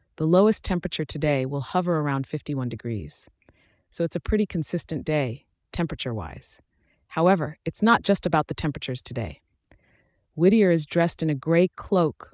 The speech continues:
with sky coverage at one hundred percent, meaning it's completely cloudy. A moderate rain is making its presence known, with a substantial amount of rainfall measuring about one inch throughout the day.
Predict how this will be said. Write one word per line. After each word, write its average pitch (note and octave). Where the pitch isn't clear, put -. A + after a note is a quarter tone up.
with D3
sky E3+
coverage D#3
at -
one D3+
hundred E3
percent, C3
meaning D3+
it's -
completely D#3
cloudy. C3
A C#3
moderate E3+
rain D#3
is D3
making D3+
its -
presence D3+
known, C#3
with C#3+
a -
substantial G3
amount F3
of C#3+
rainfall D#3
measuring D3
about C#3
one D#3
inch D3+
throughout C3+
the C#3
day. B2+